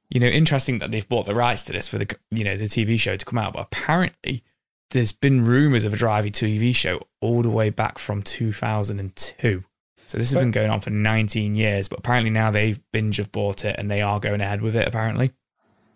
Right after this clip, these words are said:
Speaker 2: Well, it's kinda, it's, it's got that, like, it, it was, when it came out, it was bloody stylish. Like,
Speaker 1: Mm.
Speaker 2: you know, it had that seventies cop stuff, and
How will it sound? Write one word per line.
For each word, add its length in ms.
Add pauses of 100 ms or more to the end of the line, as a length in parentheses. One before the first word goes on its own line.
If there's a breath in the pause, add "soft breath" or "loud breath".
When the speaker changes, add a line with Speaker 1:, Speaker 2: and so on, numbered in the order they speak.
(140)
Speaker 2:
Well, 160
it's 220
kinda, 460
it's, 220
it's 240
got 220
that, 320
like, 320 (400 loud breath)
it, 240
it 200
was, 220
when 220
it 100
came 300
out, 340
it 160
was 140
bloody 400
stylish. 760
Like, 500 (120)
Speaker 1:
Mm. 260 (100)
Speaker 2:
you 100
know, 180
it 260
had 280
that 180
seventies 720
cop 320
stuff, 460
and 260